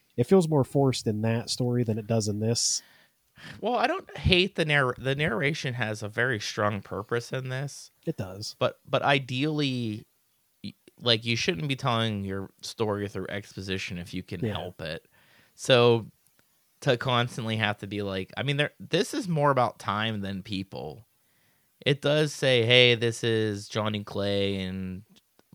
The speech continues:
Speaker 2: and, you know, it's this time and he's planning the heist, and then just, like, it cuts it real short.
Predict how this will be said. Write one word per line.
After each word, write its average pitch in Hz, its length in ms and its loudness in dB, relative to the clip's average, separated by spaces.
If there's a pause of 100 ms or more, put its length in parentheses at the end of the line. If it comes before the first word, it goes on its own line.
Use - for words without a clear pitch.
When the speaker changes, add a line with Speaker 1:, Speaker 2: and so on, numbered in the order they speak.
(320)
Speaker 2:
and, 92 260 -6 (240)
you 92 100 -8
know, 85 280 -8 (560)
it's 98 200 -4
this 92 260 -4
time 90 420 -6
and 85 100 -8
he's 90 140 -12
planning 90 340 -6
the 87 80 -10
heist, 90 440 -6
and 92 100 -8
then 87 140 -8
just, 90 220 -12
like, 87 240 -10
it - 240 -12
cuts - 240 -4
it - 100 -8
real 87 140 -10
short. 95 500 -8